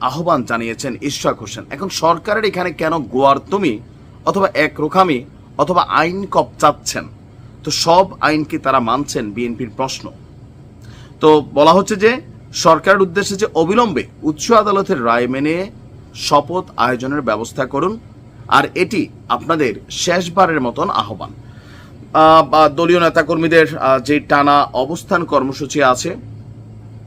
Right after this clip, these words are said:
আপনার, আহ, ঢাকা দক্ষিণ সিটি কর্পোরেশনের যে নগর ভবন, সেখানে জনাব ইশরাক উপস্থিত হয়ে বলছিলেন যে আদালতের রায় পাওয়ার পরও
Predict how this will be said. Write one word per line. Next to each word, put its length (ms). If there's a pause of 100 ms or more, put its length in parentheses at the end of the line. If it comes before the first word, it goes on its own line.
(880)
আপনার, 380
আহ, 140
ঢাকা 260
দক্ষিণ 320
সিটি 220
কর্পোরেশনের 600
যে 120
নগর 340
ভবন, 280
সেখানে 420 (380)
জনাব 240
ইশরাক 320 (100)
উপস্থিত 360
হয়ে 80
বলছিলেন 400
যে 220 (480)
আদালতের 560
রায় 200
পাওয়ার 340
পরও 340